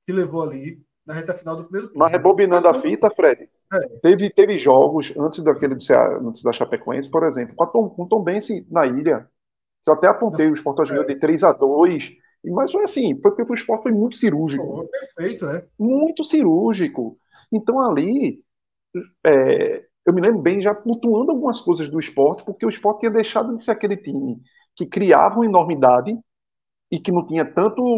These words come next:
Speaker 2: o índice alto de aproveitamento de, de fazer gols, e tinha se tornado um time que criava três, mas fazia os três. E tava começando a dar sinais de que o sistema defensivo iria farrapar mais, porque não tinha condições de você tomar dois do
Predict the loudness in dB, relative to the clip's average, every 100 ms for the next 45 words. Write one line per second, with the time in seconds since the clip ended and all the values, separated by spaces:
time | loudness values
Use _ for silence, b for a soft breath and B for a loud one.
0 | -2 -6 -12 _ -4 -4 0 2 2 0
1 | -2 0 0 -2 -2 -6 -8 -6 -6 -8
2 | _ _ _ -2 0 0 -4 -4 -4 -4
3 | -8 -12 -18 _ _ _ _ _ _ _
4 | _ _ _ -6 -4 -4 -2 2 2 4
5 | 2 0 -4 -4 -4 -2 -4 -2 4 4
6 | 4 2 0 0 0 0 0 0 0 0
7 | -4 -16 _ _ _ _ -8 0 2 2
8 | 0 -2 -2 -2 0 2 2 -2 -2 0
9 | 0 -4 -8 -8 -6 -2 0 0 -4 -6
10 | -6 -4 -4 -4 -4 -6 _ _ _ _
11 | _ _ _ _ -2 2 4 2 0 4
12 | 4 6 4 6 6 4 0 -8 -10 -4
13 | -4 -4 -6 -8 -6 -8 -6 -8 -6 -6
14 | -2 0 0 0 -2 -4